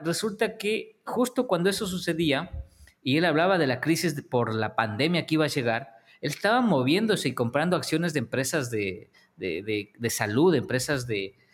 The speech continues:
que controlan este tipo de, de, de pandemias y cosas parecidas, y se hizo muy millonario alrededor de eso. Semanas antes, Santiago, de que se hiciera mundial la pandemia, Bill Gates renuncia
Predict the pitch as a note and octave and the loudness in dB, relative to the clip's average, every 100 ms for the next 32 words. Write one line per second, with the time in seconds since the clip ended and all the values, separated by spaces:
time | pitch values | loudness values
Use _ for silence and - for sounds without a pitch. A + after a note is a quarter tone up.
0 | _ - - A2+ G2 C3+ E3 C3+ A#2 A#2 | _ -14 -6 -6 0 2 2 2 0 -2
1 | - B2+ C3+ A2 G2+ F#2+ G#2 G2+ F#2 G2+ | -4 -2 0 0 -2 -4 -6 -6 -10 -10
2 | G2+ G#2+ B2 E3 E3+ B2+ B2+ C3+ D#3+ - | -8 -4 -2 0 0 -2 -6 -6 -4 -2
3 | A#2 - D#3+ E3+ A#2+ D3+ - D#3+ E3 F3 | -2 0 0 0 -2 -6 -6 -4 -2 -2
4 | D#3 A#2+ C#3 E3+ A#2 A2 C3+ C#3 G#3+ A#3 | -2 -2 -2 -2 -4 -2 -2 0 -2 -2
5 | - _ _ _ _ _ _ _ _ _ | -10 _ _ _ _ _ _ _ _ _
6 | _ _ - - D3 F#3+ C4+ G3 B2+ D3 | _ _ -6 0 2 4 4 4 4 2
7 | A3+ G3+ D3+ C3 A#2+ C#3 C3+ A2+ C3 C#3+ | 2 0 0 -2 0 0 2 0 -4 -4
8 | B2 B2 B2+ B2+ A#2 E3+ G3 E3+ C3+ C3 | -4 -4 -4 -4 0 2 4 4 4 6
9 | B2 A#2 D3 F#3+ D#3+ A#2+ A2+ A#2 A#2+ D3 | 6 6 4 4 2 0 0 2 2 0
10 | F#3 - - _ _ _ _ _ C3 F3+ | -4 -14 -20 _ _ _ _ _ 0 2
11 | F#3 F#3+ G3 F3 D#3+ C#3 F#3+ A#3+ - B2 | 4 2 2 2 2 4 4 2 0 0
12 | B2 - | -2 -6